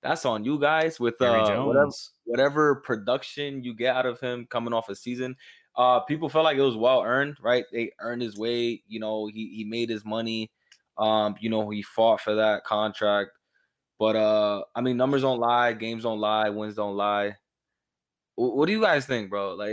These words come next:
Speaker 1: did he, he, he finessed? He finessed <laughs> hard, right?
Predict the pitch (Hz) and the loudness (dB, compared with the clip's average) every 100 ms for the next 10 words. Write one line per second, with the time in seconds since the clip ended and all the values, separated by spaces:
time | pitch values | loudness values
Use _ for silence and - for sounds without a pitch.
0 | 113 - 87 104 127 147 160 175 185 180 | -4 -6 -8 -4 -2 -2 -6 -10 -10 -12
1 | - 131 160 160 160 180 180 160 143 165 | -16 -8 -6 -4 -2 -2 2 2 4 2
2 | 233 - - _ _ - 139 139 147 175 | 2 -2 -14 _ _ -6 -2 0 2 2
3 | 151 - 170 143 120 113 135 | 0 0 0 2 -2 -4 -8